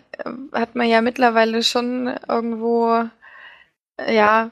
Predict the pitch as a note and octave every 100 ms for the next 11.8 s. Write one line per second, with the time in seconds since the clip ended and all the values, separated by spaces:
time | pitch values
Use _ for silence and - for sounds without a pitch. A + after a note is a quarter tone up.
0 | _ - A#3+ B3+ A#3 B3 A#3 A3 - A3
1 | A3+ A#3 B3+ B3 B3 B3+ C4 A3 G#3+ A3
2 | A3+ A3+ - A3+ G3 A#3+ - A3+ A3+ A3+
3 | A3 A3 C4+ F#4 E4 - A3+ G#3+ A3+ A#3
4 | B3+ B3 A3 A#3+ A3+ A3 A3+ B3 A3 A3
5 | A#3+ D4+ D#4+ A#3+ A3 A3 A3 A3+ C4 -
6 | - - - - _ A3 A#3 A3 A#3+ A3+
7 | A3+ - B3 A#3+ A3 B3+ C#4+ B3+ C#4 C#4+
8 | A#3+ G#3+ A#3 A3+ A3+ A3 A3+ A3 B3 B3
9 | B3 A3+ A3 C4 A#3+ A#3+ B3 B3 B3 -
10 | A3 A3+ A#3 A#3 A3 A3+ A3+ G#3+ G#3 G#3
11 | A#3+ C4+ A3+ G#3+ G#3+ G#3+ A#3